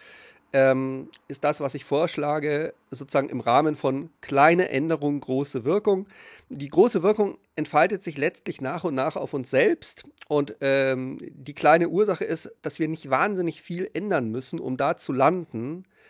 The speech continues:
äh, wo wir landen könnten. Und ich denke, ein, mit einer der entscheidenden Shifts, also Bewegungen, um diesen Paradigmenwechsel von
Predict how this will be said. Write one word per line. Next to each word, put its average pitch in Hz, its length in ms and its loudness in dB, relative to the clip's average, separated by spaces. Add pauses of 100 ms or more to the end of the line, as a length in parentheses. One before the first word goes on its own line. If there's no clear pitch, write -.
(440)
äh, 131 360 6
wo 135 180 0
wir 151 120 6
landen 143 320 0
könnten. 240 480 -2 (580)
Und 165 320 0
ich - 120 -10
denke, 185 280 0
ein, 175 240 0
mit 208 220 0
einer 196 160 2
der 180 140 0
entscheidenden 175 580 0
Shifts, - 560 -2
also 139 360 -2 (340)
Bewegungen, 131 880 4
um 135 220 -6
diesen 156 240 -6
Paradigmenwechsel 143 1120 -4
von - 320 0